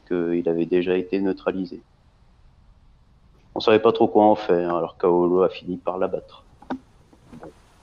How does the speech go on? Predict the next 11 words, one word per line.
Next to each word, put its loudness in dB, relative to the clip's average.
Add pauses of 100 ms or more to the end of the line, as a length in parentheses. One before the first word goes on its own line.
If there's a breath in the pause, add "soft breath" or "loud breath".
(120)
pourquoi -2
pas. -4 (680)
Ça 2
a 6
bien 2
failli 0
lui 2
poser 0
quelques -2
problèmes, -2
d'ailleurs, -2